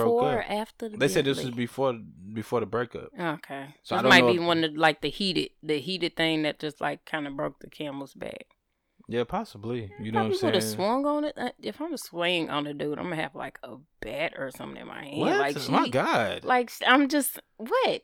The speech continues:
Speaker 2: What, what situation is you gonna be in where you need to swing a bat at a nigga? Like
Speaker 1: First of all, most of the guys I deal with are way bigger than me. Uh, w-, let's look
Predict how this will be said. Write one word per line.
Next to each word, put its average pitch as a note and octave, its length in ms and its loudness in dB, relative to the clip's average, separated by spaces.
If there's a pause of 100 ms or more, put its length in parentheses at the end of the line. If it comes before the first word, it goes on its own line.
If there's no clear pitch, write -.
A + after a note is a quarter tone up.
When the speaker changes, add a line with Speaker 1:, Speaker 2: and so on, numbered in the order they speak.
Speaker 2:
What, B3+ 340 0
what D#4+ 180 2
situation C#4+ 560 8
is B3 120 6
you C#4 80 4
gonna B3 200 10
be B3 120 10
in A#3 80 10
where A#3 100 6
you A#3+ 60 4
need A#3+ 80 6
to G3+ 60 0
swing B3 240 4
a C#3 60 2
bat G3 260 4
at F#3 100 4
a D#3+ 40 0
nigga? B2 240 2
Like B2+ 140 8
Speaker 1:
First C#4+ 200 10
of F#3+ 100 0
all, D#3+ 360 4 (760)
most D3+ 320 -2
of E3+ 60 0
the F3 60 -2
guys F3+ 220 4
I F#3+ 120 2
deal F#3 240 0
with F#3+ 280 -2
are D#3+ 100 -2
way D3+ 340 4
bigger D#3+ 320 2
than E3 180 0
me. - 320 -6 (380)
Uh, C#3+ 220 -4
w-, D3+ 340 -8
let's D#3 520 -2 (160)
look E3+ 360 -2